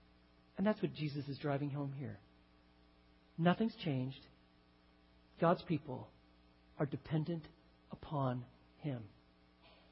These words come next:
Pray with great supplication. And then he says,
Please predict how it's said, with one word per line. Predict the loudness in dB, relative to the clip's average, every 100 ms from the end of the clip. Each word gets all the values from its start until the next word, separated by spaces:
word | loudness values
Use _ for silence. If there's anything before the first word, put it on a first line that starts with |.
| -20 -20 -20 -20 -20 -20 -20 -4
Pray | 10 12 12
with | 12 12 6 -14 -14 -4
great | 8 10 10 8
supplication. | 4 4 0 0 0 -2 -14 -16 -20 -4 10
And | 12
then | 12
he | 12 10 8
says, | 12 12